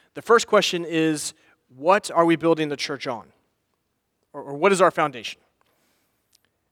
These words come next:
The second question is, what are we building the church with?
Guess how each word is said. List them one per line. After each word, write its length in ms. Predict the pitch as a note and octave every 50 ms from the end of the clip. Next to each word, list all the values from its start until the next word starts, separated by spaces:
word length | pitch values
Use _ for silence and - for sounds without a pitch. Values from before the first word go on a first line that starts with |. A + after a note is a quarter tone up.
| _ -
The 80 | C3
second 320 | - - G#3+ G3 G3 G#3 F3
question 320 | F#3 F#3+ E3 - F3+ E3
is, 200 | E3+ E3+ D#3+ D3
what 200 | D3 D#3+ F#3+ G3
are 40 | G3
we 80 | G3 F#3
building 320 | D#3 F#3 F#3 F3 F3 E3+
the 80 | E3 D#3
church 280 | - - F3+ D3 C3+
with? 420 | D3 F3+ G#3 D#3+ G#2 - - -